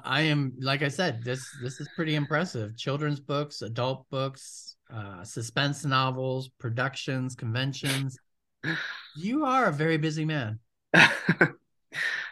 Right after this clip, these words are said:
Speaker 2: Uh, yeah, I just, I, I have a lot of things in my head I just like to get down on paper, so.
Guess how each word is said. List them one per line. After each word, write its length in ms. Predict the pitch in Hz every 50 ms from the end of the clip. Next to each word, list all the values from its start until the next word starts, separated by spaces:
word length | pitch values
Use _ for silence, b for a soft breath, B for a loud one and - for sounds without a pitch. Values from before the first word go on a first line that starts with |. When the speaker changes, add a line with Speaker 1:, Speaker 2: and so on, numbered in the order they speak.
| B B -
Speaker 2:
Uh, 440 | - 147 127 127 127 120 120 120 120 113
yeah, 240 | 120 107 104 101 110
I 120 | 117 127
just, 240 | 123 120 127 120 -
I, 240 | - 120 117 107 104 _ _ _ _ _ -
I 100 | 117 120
have 120 | 120 110
a 60 | 110 110
lot 220 | 110 110 110 107
of 220 | 104 101 98 95 - - - _ _ _ _ _ _ _ _ _ _ _ _ _ _ _ _ _ _ _ _ _ _ _ _ _ _ _ _ _ _ _ _ _ _ _ _ _ _ -
things 260 | 131 120 113 107 110
in 80 | 110 101
my 160 | 101 98 92
head 260 | 87 95 90 87 85
I 100 | 87 87
just 220 | 85 87 85 - -
like 180 | 85 82 -
to 100 | - 85
get 180 | 76 87 80 -
down 180 | - 82 82
on 100 | 82 82
paper, 420 | 78 - - - - 76 92 101 -
so. 360 | - - - - - 127 123